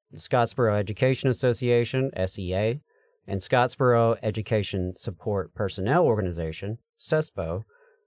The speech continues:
were equally frustrated. The group summoned A E A head Paul Hubbard to a meeting May seventh, nineteen eighty-one. "When I got there," recalls Hubbard, "they were all up in arms,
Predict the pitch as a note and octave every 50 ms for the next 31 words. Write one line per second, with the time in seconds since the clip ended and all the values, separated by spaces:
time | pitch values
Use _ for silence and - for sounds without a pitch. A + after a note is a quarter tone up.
0 | - G#2 G#2 G2+ C3 C#3 C#3 - - C3 A2 A2 A2+ G#2+ - - C#3 C3+ - -
1 | A2+ E2+ D2 B1 - - _ _ _ _ _ _ _ _ _ _ _ _ _ _
2 | _ _ _ _ _ _ - A#2 G#2 B2 C#3+ D#3+ D3+ - - - C3 B2 A#2+ B2
3 | A#2+ - - A2 A#2 A#2+ A#2+ A#2 A2+ G#2 G2+ G#2 G2 F#2+ G#2 G2+ G2 G2 F#2 -
4 | - A#2 A2+ A#2+ A#2+ G#2+ A#2+ A2 F2+ G2+ F#2+ F#2 F2 - - A2+ G#2 G2 G#2 G#2+
5 | A2 A2 A2 G#2+ G#2+ G#2+ G2 F#2+ F#2+ F#2+ G2 - - B2 B2 A#2+ A#2+ A#2+ A2 -
6 | _ _ _ - F#2 F2+ F#2 - - G#2+ G2 F#2+ E2+ F2 F2 G2 G#2+ G#2+ G2 D2+
7 | C#2 - _ _ _ _ _ _ _ _ _ _ _ _ _ _ _ _ _ _
8 | _ _ _ _ _ _ _ _ _ _ _ - A#2 A#2+ A#2 A#2 A#2 A2+ C#3+ F3
9 | G#3 - - - G2 F#2 F2 F2+ G#2 A#2+ A#2 F#2+ - - G#2+ F#2+ E2+ F2+ - G#2
10 | F2+ E2+ F2 F2+ G2+ - - _ _ _ _ _ _ _ - G#2 G#2 G2+ G#2 A2
11 | A#2+ C3+ D3 D3+ D3+ C#3+ - D3 C3+ A#2 A2 G#2+ G#2 G2+ G#2 G#2+ - - -